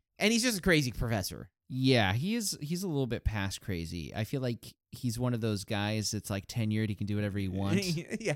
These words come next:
Speaker 2: You know?
Speaker 1: So he opens up the, the, the, the drapes and just keeps talking through the lecture that he was giving earlier <laughs> about, like, a, b-, a, uh, a boy wakes up scared, tells his father that, that, he,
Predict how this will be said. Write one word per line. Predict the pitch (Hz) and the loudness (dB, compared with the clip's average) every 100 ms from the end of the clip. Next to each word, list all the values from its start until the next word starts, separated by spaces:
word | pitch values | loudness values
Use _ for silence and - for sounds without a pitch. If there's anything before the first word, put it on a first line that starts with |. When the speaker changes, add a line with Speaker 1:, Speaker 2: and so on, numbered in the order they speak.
| - | -2
Speaker 2:
You | 220 | -2
know? | 196 | 4
Speaker 1:
So | 214 | 4
he | 214 | 8
opens | 202 202 220 | 8 8 4
up | 180 | 2
the, | 185 175 | 2 0
the, | 160 160 - 147 | 0 0 0 -2
the, | 151 143 | 0 0
the | 139 147 | 0 0
drapes | 151 175 165 - 190 160 | 2 2 2 0 -8 -4
and | 165 | -2
just | 151 - | 0 0
keeps | 196 165 - | 0 0 2
talking | - 185 170 - 175 | 2 4 2 4 2
through | 165 160 | 4 4
the | 139 | 6
lecture | 135 139 - 165 | 6 4 4 2
that | 143 131 | 4 4
he | |
was | 123 123 | 2 2
giving | 143 120 123 | 2 0 0
earlier | 123 135 127 104 98 117 - - 202 | 0 2 2 2 -2 -4 -10 -10 -6
<laughs> | 247 220 - | -6 -6 0
about, | 135 147 139 | 4 6 6
like, | 143 143 - - - - - | 4 2 2 -10 -16 -10 -2
a, | 131 | -2
b-, | 101 - | 0 2
a, | 160 127 165 - | 2 2 -2 4
uh, | 156 143 127 - - | 6 8 4 0 4
a | |
boy | 147 160 156 | 10 12 12
wakes | 151 147 - | 10 6 6
up | 143 | 6
scared, | - - 143 139 | 4 4 6 6
tells | 143 147 131 | 6 6 4
his | 127 | 2
father | 139 135 | 4 4
that, | 131 127 - 131 | 4 0 -2 -4
that, | 123 123 | -2 0
he, | 123 | -2